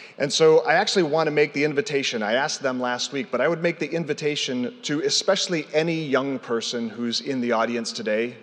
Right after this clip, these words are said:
You get to define that term for yourself. Um, but if you find yourself doodling, drawing, or writing something down during my remarks, I would love to see what that is after. Uh,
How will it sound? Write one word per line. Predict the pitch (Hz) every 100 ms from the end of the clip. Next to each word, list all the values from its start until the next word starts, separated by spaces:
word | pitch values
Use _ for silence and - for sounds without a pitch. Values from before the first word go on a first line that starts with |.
| -
You | 110 135
get | 147 135
to | 123
define | 117 - 127 117 113 113 110 - - _ -
that | 113 110 -
term | 127 117 117
for | 120
yourself. | 113 101 - 131 98 - - - - - - - - -
Um, | 127 123 127 123 - - - -
but | 185
if | 190
you | 190
find | 196 220 254
yourself | 180 143 156 123 117
doodling, | 156 175 180 180 180 190 175 - - _ -
drawing, | 123 139 143 143 147 151
or | 127
writing | 120 127 139 143
something | - 135 127 120
down | 120 117 120 127 - 113
during | 131 139 143 147 135
my | 131
remarks, | 131 123 123 127 - - - - - _ -
I |
would | 202 165
love | 143 139
to | 127
see | - 135 127 117 117 - - - -
what | 120 123
that | 123 110
is | 104 95
after. | 82 - - - - - - - - -
Uh, | 107 107 104